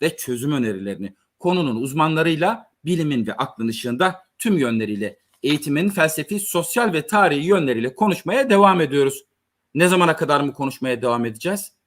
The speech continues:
Atatürk'ün eğitim felsefesini layık, demokratik, bilimsel, kamusal, çağdaş ve karma bir eğitimi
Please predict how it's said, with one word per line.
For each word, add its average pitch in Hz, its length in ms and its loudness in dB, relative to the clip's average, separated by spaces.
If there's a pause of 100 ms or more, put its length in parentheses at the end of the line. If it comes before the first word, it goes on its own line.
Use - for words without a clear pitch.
(320)
Atatürk'ün 240 520 -2
eğitim 131 340 -2
felsefesini 107 720 -6 (260)
layık, 135 520 2
demokratik, 139 640 -2
bilimsel, 143 520 -2
kamusal, 160 540 -2
çağdaş 226 520 0
ve 190 240 0 (840)
karma 165 380 -2
bir 131 100 -4
eğitimi 113 560 -2